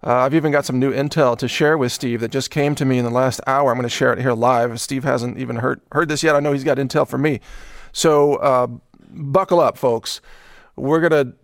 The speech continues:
talk about what's really happening in the world, the incredible deception, the incredible propaganda. You got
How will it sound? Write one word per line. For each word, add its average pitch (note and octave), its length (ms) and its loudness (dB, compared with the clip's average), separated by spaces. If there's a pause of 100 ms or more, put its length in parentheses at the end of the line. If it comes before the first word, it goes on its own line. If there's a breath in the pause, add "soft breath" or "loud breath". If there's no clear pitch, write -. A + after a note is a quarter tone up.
(200)
talk D3 240 2
about C3 580 0
what's C#3 240 0
really D3+ 380 4
happening B2+ 400 -2
in B2+ 160 -6
the B2 80 -4
world, A#2 400 -2 (160)
the A#2+ 500 -4
incredible E3+ 600 0
deception, G#2+ 600 -2
the G2+ 80 -10
incredible F3 500 0
propaganda. A2+ 640 -2
You B2+ 80 -4
got C#3+ 180 2